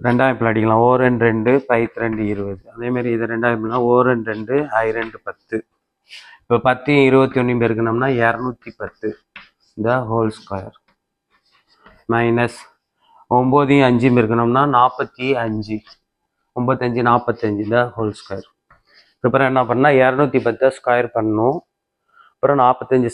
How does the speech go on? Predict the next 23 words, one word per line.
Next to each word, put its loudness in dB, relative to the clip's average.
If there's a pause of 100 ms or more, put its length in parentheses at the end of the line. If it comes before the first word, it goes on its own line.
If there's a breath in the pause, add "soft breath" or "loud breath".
ஸ்கொயர் 2
பண்ணி -2
இந்த 0
ஆன்சர்ல 0
இருந்து -2
இந்த -2
ஆன்சர் -8
கழிக்கணும். -2
இருநூத்தி -2
பத்தை -6
ஸ்கொயர் -2
பண்ணணும். -12 (1600 loud breath)
நம்ம 4
இருநூத்தி 2
பத்தை 0
ஸ்கொயர் 0
பண்றப்ப 0 (960 loud breath)
இருநூத்தி 2
பத்து 4
into 6
இருநூத்தி 2
பத்துன்னு 0
எழுதுவோம். -2